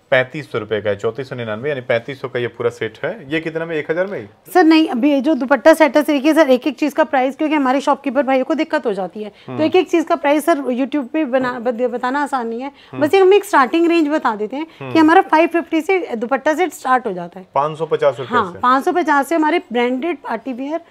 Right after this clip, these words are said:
Speaker 2: अ, दुपट्टा सेट स्टार्ट हो जाते हैं।
Speaker 1: हम्म।
Speaker 2: उसके बाद सर जैसे जैसे आर्टिकल, अब देखिए इसके ऊपर सर पूरा हैवी हैंडवर्क है,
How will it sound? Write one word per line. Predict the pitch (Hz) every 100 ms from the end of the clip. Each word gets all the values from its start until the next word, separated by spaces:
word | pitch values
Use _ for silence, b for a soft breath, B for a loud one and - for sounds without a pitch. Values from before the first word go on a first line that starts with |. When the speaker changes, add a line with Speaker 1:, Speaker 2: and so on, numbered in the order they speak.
| b b
Speaker 2:
अ, | 240
दुपट्टा | 247 254 277 311
सेट | 294 359 -
स्टार्ट | 294 269 277
हो |
जाते | 247 240 311
हैं। |
Speaker 1:
हम्म। | 302 - -
Speaker 2:
उसके | 262 359
बाद | 320 330
सर | 349
जैसे | 302 277 269 320
जैसे | 320 339
आर्टिकल, | 285 269 285
अब | 285
देखिए | 247 285 294
इसके | -
ऊपर | 311 285
सर | 311
पूरा | - 311 320 B B -
हैवी | 269 330
हैंडवर्क | 285 254 277 277 277
है, | 226